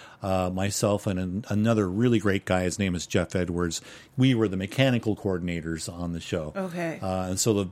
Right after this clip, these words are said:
Speaker 1: the, between the four of us, we, we all basically corralled the rest of those puppeteers. Um,
Speaker 2: Incredible
Speaker 1: uh, and,
Speaker 2: undertaking.
Speaker 1: and they were amazing and professional people. Um, and a lot of that has to do with, um, the,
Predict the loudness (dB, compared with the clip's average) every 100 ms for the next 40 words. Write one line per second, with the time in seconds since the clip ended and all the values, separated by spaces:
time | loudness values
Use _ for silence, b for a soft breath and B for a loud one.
0 | -2 0 2 2 2 2 0 -2 0 2
1 | 2 0 -2 -2 -2 0 0 -2 B B
2 | B B -2 0 2 2 2 2 0 -4
3 | -18 -6 -2 0 0 -4 0 0 -2 -6
4 | _ -20 -20 _ _ -4 0 0 2 0
5 | 0 -2 -2 -2 -2 -2 -2 -4 -2 0
6 | 0 0 -2 -6 B B B -4 0 2
7 | 2 0 -4 -12 -8 -4 -2 -2 2 2
8 | 4 6 6 8 6 6 6 4 4 4
9 | 4 4 2 2 0 0 0 0 0 0
10 | 2 0 2 2 0 B B B -4 2
11 | 4 4 4 4 4 4 4 2 2 0
12 | -2 -2 -2 0 0 0 -2 -4 -2 0
13 | 0 -2 -6 _ _ _ _ _ _ -14
14 | -8 -4 0 0 2 0